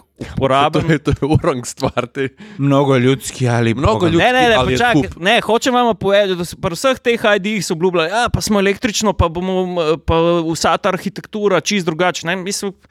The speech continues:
Speaker 1: ko v I D-ju sediš, lahko mi govorimo, kar hočemo, ampak ni v zadnji placa Passata, ne,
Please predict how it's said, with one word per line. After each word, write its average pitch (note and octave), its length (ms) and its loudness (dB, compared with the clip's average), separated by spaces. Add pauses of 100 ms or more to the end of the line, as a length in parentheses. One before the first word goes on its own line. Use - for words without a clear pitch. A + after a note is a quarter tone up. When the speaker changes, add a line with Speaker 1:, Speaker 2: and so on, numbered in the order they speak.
(600)
Speaker 1:
ko F#3 100 -2
v F#3 80 4
I G3+ 140 4
D-ju A3+ 200 2
sediš, G3+ 600 -2 (760)
lahko E3 280 0
mi G#3 140 0
govorimo, G3 360 2
kar G3+ 140 -4
hočemo, F#3+ 360 0
ampak F3 200 -4
ni F#3+ 160 2
v C3+ 140 0
zadnji C3+ 260 0
placa B2+ 320 -2
Passata, A2+ 500 -2
ne, B2+ 200 -2